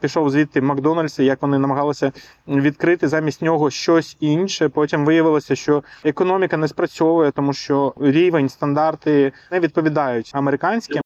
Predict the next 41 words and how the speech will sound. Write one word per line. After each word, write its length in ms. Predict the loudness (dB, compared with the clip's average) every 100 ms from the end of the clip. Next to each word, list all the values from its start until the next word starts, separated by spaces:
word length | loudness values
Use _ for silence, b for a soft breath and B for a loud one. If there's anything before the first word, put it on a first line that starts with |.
| -4
Вони 240 | -2 0
були 220 | 2 2
змушені 420 | 2 2 2 2 2
одразу 420 | 0 0 0 0
відкрити 480 | 0 -2 0 0 -2
продаж 300 | -2 -2 0
пива, 280 | 2 2 2
бо 180 | 2 2
без 180 | 0 0
пива 460 | 0 2 2 0
не 160 | 0 -2
спрацьовувала 800 | -2 -4 0 2 2 2 0 0
прибутковість, 680 | 0 0 0 0 0 -4 -4
але 300 | -2 2 0 0
і 160 | -2
це 200 | 0 0
не 80 | 0
допомогло. 580 | -2 -2 -4 -4 -6 -12 -6
І 100 | -4
картоплю 380 | -2 -2 0 -2
фрі 680 | 0 0 2 4 4 4 0
справді 380 | 0 -2 0
не 220 | 2 2 2
вистачило 460 | 2 0 -2 0
їм 140 | 0 0
звичайної 420 | -2 -2 -2 -2
картоплі. 520 | -2 -4 -4 -4 -8 -14 _ -6
Так 180 | -4
само 320 | -2 -2 -2 -4 0
по 260 | 4 4 2
автопрому 920 | -2 -4 2 2 2 2 0 0 -2
вдарили 380 | 0 0 0
санкції. 480 | 0 -4 -4 -2 -2 -2 _ -6
Тепер 280 | -2 -2
Росія 460 | 0 -2 0 2 2
не 220 | 2 0
може 440 | 0 0 0 2 2
виробляти 540 | 2 0 0 0 0
сучасні 440 | -2 -2 -4 -4
автомобілі. 520 | -4 -2 -2 0 0 0
Наприклад, 460 | 0 -2 0 -2